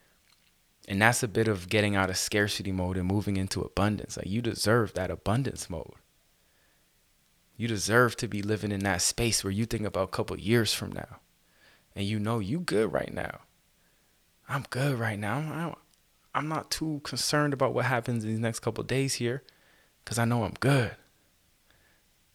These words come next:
And that brings some, that brings some peace. That brings some tranquility to the spirit, to the actions, and that helps us think clearer.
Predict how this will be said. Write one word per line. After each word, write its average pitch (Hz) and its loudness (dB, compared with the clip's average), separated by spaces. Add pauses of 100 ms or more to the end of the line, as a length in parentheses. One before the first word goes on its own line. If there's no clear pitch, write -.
(1500)
And 98 -6
that 117 2
brings 113 -2
some, - -8
that 117 0
brings 107 -4
some - -8
peace. - -2
That 107 -2
brings 110 -2
some 107 -6
tranquility 110 0 (560)
to - -10
the 95 -4
spirit, - 2
to 101 -4
the - -4
actions, 107 4
and 101 2
that 120 6
helps 127 2
us 127 0
think - -4
clearer. 135 -2